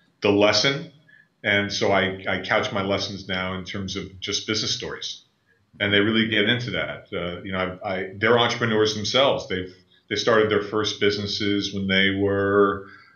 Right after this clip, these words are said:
you know, twelve years old, you know, teaching, uh, you know, first graders basketball, you know, and, uh, after reading Rich Dad, Poor Dad. So they've grown out, grown up in a household with two entrepreneurs. And,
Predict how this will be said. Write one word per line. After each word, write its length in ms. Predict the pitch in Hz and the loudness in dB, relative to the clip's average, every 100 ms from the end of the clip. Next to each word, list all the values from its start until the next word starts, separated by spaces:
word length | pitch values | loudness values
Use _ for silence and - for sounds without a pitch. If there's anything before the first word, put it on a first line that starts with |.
| _ _ | _ _
you 100 | 104 | 0
know, 200 | 95 95 | 2 2
twelve 540 | 95 117 107 107 - | 2 4 6 6 4
years 240 | 107 107 104 | 2 0 4
old, 520 | 104 104 104 104 - | 4 6 4 0 -4
you 100 | 101 | -2
know, 240 | 98 101 | 0 0
teaching, 800 | 98 117 101 110 101 101 104 101 - - _ _ _ - | -2 -4 -2 0 0 0 -2 -4 -10 -20 _ _ _ 0
uh, 120 | 101 | 0
you 120 | 101 | 2
know, 120 | 104 | 0
first 280 | - 117 117 | 2 0 2
graders 260 | 113 107 101 | 2 2 0
basketball, 720 | 98 127 - - 90 71 - _ _ _ _ - | 0 0 0 -6 -8 -10 -14 _ _ _ _ -14
you 80 | |
know, 340 | 92 95 110 120 | -8 -8 -8 -10
and, 400 | 101 95 95 92 | -8 -6 -6 -2
uh, 440 | 95 95 98 95 98 - - | 2 2 2 -2 -8 -16 -4
after 200 | 101 107 | -2 2
reading 240 | 104 104 | 2 4
Rich 220 | 104 107 | 2 2
Dad, 240 | 117 110 - | 2 2 2
Poor 180 | 131 127 | 0 2
Dad. 360 | 90 78 - - _ _ _ _ | 2 0 -6 -18 _ _ _ _
So 180 | - 104 | -4 2
they've 180 | 107 | 2
grown 220 | 117 127 135 | 4 4 6
out, 360 | 131 131 - | 4 2 -2
grown 200 | 113 123 | -4 -2
up 160 | 131 - | -2 -4
in 100 | 104 | -4
a 80 | 98 | -2
household 480 | 123 151 - 104 | 0 0 0 -2
with 100 | 95 - | -4 -6
two 160 | 120 | -2
entrepreneurs. 720 | 113 110 110 101 123 117 107 98 | 0 0 -2 0 2 2 2 0
And, 240 | 95 - | -6 -10